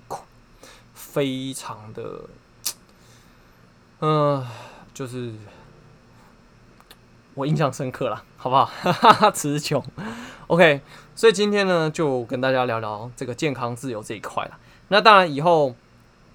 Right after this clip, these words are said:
就是会针对各个不同的方式、不同的面向来聊聊健康这个自由，Ivan是怎么样去看待的啦。好，那今天只是聊聊这个，我就是从小到大发生的这个故事，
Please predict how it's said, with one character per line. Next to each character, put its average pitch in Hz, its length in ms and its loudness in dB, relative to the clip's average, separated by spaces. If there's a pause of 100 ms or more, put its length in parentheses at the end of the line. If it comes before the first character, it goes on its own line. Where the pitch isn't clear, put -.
(640)
就 160 220 2
是 151 160 -2
会 151 140 2
针 147 260 0
对 147 160 0
各 135 140 -6
个 123 100 -4
不 143 160 -8
同 117 140 -12
的 110 60 -12
方 123 280 -4
式、 120 300 -12 (280)
不 151 80 -6
同 127 160 -2
的 120 60 -4
面 135 260 -2
向 113 300 -4 (280)
来 127 120 -4
聊 123 160 0
聊 110 240 -4
健 135 180 -4
康 117 200 -6
这 123 40 -10
个 117 80 -10
自 113 220 -14
由， 85 320 -10 (480)
Ivan 143 240 0
是 139 100 -8
怎 131 120 -8
么 107 100 -10
样 123 180 -4
去 120 200 -8
看 117 280 -6
待 117 160 -4
的 - 140 -16
啦。 - 160 -12 (160)
好， - 240 -12 (400)
那 143 100 2
今 143 140 -2
天 143 140 2
只 120 120 -8
是 135 80 -4
聊 131 180 2
聊 127 140 2
这 135 80 -4
个， 120 360 -2
我 120 320 -2 (220)
就 123 180 -6
是 120 80 -8
从 147 180 -4
小 127 240 2
到 147 140 4
大 143 180 4
发 135 220 2
生 135 160 -4
的 123 100 -4
这 127 100 -6
个 120 120 -8
故 123 240 -10
事， 117 240 -12